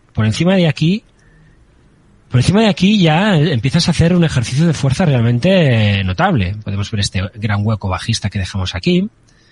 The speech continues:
eh, también, eh, en días, yo creo, relacionado, no, quizás fue esto, ¿no? Aquí fue cuando, cuando,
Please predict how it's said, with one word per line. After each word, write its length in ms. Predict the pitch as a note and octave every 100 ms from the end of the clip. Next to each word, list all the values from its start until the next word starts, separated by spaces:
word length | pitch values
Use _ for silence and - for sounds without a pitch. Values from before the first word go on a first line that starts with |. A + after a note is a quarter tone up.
| _ _ -
eh, 240 | F#2+ F#2+
también, 540 | F#2+ F#2+ G2+ G2 F#2+
eh, 840 | F#2 F#2 F#2+ F#2+ - _ - _ G#2+ A#2
en 220 | G#2 G2
días, 340 | G2 F#2 - -
yo 140 | F#2+
creo, 180 | F#2+ G2
relacionado, 400 | G2 G#2+ A2 D#3
no, 140 | C3
quizás 400 | D#3 F3+ - G#3
fue 140 | - A#2
esto, 200 | - F#2+
¿no? 140 | B2+
Aquí 200 | D#3+ -
fue 160 | C3 A2+
cuando, 720 | G#2+ G2+ F#2+ F#2+ G2 G#2 A2
cuando, 640 | - G#2 F#2+ F#2 F#2 F#2 F#2+